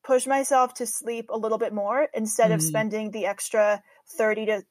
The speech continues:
Speaker 1: ninety minutes scrolling on Instagram. That is
Speaker 2: Yeah.
Speaker 1: like, <laughs> that's not an ideal behavior for me to be doing.
Speaker 2: <laughs>
Speaker 1: And so, e-, every time I, like, take time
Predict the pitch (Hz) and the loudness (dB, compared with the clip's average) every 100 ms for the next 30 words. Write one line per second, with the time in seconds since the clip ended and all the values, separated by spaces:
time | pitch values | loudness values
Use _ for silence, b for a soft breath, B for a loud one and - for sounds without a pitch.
0 | 214 214 208 214 202 190 208 262 - 220 | -4 -2 -2 -4 -6 -6 -4 -4 -2 2
1 | 202 202 202 185 196 - 214 - - 240 | 2 2 -4 -6 -6 -8 -8 -8 -12 -8
2 | 220 208 - 226 240 220 220 B B 233 | -2 0 0 0 0 0 -2 B B 0
3 | 277 - 370 370 - 294 277 285 285 269 | 2 4 4 2 2 2 4 4 2 0
4 | 254 254 254 247 233 233 247 294 311 B | 0 0 0 -4 -4 -4 0 2 2 B
5 | B B 285 262 269 269 240 254 208 233 | B B 0 0 0 0 0 -2 -2 -2
6 | 247 285 320 175 - _ _ _ 285 - | 0 -2 -6 -10 -12 _ _ _ -4 -2
7 | 330 - 339 302 311 b b b _ - | -2 2 4 2 0 b b b _ -12
8 | - 311 330 403 - 294 285 285 294 - | 0 2 2 0 -4 0 4 4 2 0
9 | 254 254 247 233 226 - _ _ _ _ | 2 2 2 0 -2 -6 _ _ _ _
10 | _ 269 262 - - 262 262 - - 226 | _ 2 2 2 0 2 2 0 -8 -4
11 | 214 220 240 285 | -2 -2 -2 -4